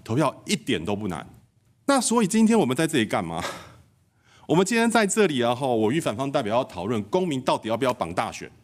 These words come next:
这件事情呢，其实是一件非常滑稽而且非常无奈的事情，因为我想破头都想不出来一个，任何一个合理的理由，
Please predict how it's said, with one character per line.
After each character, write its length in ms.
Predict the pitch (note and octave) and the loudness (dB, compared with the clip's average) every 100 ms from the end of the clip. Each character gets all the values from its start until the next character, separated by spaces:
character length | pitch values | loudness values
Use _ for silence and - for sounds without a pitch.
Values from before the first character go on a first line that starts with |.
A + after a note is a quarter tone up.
| _ _ _ _ | _ _ _ _
这 120 | - G#3 | -2 2
件 120 | G#3+ | 2
事 140 | A3 | 2
情 160 | F#3 B2+ | 0 0
呢， 160 | C3 | 0
其 180 | C3+ C#3 | -2 -4
实 60 | D3+ | -2
是 160 | - | 0
一 80 | E3 | 0
件 240 | D#3 E3+ B2 | 2 0 0
非 240 | - D#3+ | -2 -2
常 240 | D#3 A2 | 0 -4
滑 240 | G#2 G#2+ G#2 | -2 -2 -2
稽 140 | B2+ | -2
而 40 | B2+ | -2
且 140 | A#2 | -2
非 120 | A2 | -4
常 120 | A#2+ G2 | -4 -4
无 260 | E2+ F2+ | -6 -4
奈 200 | G#2 G2 | -2 -4
的 100 | E2 | -6
事 160 | D#2+ G2+ | -8 -8
情， 220 | - C#2+ C#2 - - - | -8 -12 -14 -18 -14 0
因 80 | G#3 | 2
为 20 | |
我 160 | F#3 F3+ | 4 2
想 280 | - A#2+ | 0 -2
破 180 | A2 E3 | -2 -2
头 80 | C3 | -2
都 100 | C3 | -4
想 180 | C#3 A2 | -4 -6
不 60 | |
出 140 | B2+ C#3 | -4 -2
来 80 | A2+ | -2
一 80 | |
个， 140 | A2+ A2+ | -2 -2
任 180 | E3 A#2+ | -2 -2
何 100 | B2 | -2
一 40 | |
个 120 | A2+ | -2
合 220 | G2+ G#2 | -4 -2
理 140 | D3 C3+ | -2 0
的 100 | G#2+ | -2
理 160 | F#2+ | -2
由， 300 | F2 D#2+ E2+ | -6 -4 -6